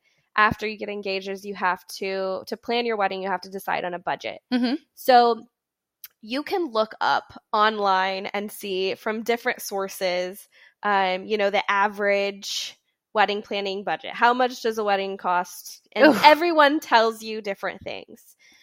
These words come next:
Speaker 1: And everyone has their different opinions on how much you should spend, how much you
Speaker 2: Yes.
Speaker 1: shouldn't, how much is too little, how much is too much.
Speaker 2: Mm-hmm.
Speaker 1: So, um, can you give us any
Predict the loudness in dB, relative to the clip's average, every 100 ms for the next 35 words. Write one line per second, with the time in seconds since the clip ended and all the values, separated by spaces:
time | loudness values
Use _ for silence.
0 | _ _ 2 4 4 2 2 2 2 2
1 | 2 0 -4 -4 -6 -8 -6 -4 -4 -4
2 | -4 -4 -6 -6 -4 -4 -6 -10 -10 -12
3 | -10 -2 -2 -2 -4 -4 -2 0 0 -2
4 | -8 -8 -8 -6 -8 -6 -10 -6 -4 -4
5 | -4 -6 -6 -12 _ _ _ -10 -8 -2
6 | 0 0 -2 -2 -2 -4 -8 -12 -10 -10
7 | -8 -8 -10 -6 -4 -4 -4 -10 0 6
8 | 6 6 4 0 0 2 2 2 -2 -8
9 | -12 -14 -14 -10 -8 -6 -6 -8 -10 -10
10 | -6 -4 -4